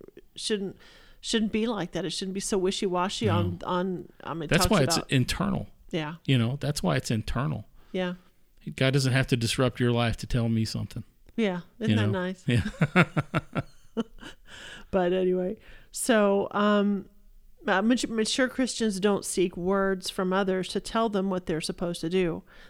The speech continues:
Speaker 1: They have the Word of God and the Holy Spirit. Any external message they receive from prophets,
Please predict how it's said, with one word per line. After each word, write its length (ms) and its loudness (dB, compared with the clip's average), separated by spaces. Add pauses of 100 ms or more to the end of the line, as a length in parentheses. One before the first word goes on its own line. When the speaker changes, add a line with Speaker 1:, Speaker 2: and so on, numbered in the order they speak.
Speaker 1:
They 100 0
have 320 0
the 100 4
Word 180 2
of 100 -6
God 380 -8
and 200 2
the 60 4
Holy 200 2
Spirit. 440 -4 (400)
Any 180 4
external 460 2
message 480 0
they 120 0
receive 440 -2
from 220 -2
prophets, 560 -4